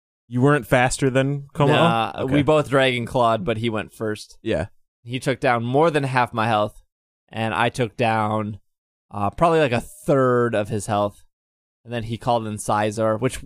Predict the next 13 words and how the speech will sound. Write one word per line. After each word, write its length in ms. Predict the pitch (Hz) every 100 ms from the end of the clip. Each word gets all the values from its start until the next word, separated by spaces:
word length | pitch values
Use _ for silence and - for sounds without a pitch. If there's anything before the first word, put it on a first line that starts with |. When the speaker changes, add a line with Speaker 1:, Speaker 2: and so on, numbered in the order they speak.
| -
Speaker 2:
wasn't 360 | - 143 131 123
that 100 | 117
big 160 | 117 110
of 60 |
a 40 | 107
deal. 360 | 107 107 107 - _ _ -
Speaker 1:
That 120 | 131
was 80 | 147
surprising 680 | - 147 123 123 120 123
to 140 | 117 113
me. 260 | 113 107 - _ _ _
Speaker 2:
Scizor? 400 | 131 120 156 185
Speaker 1:
Yeah. 300 | 123 120 110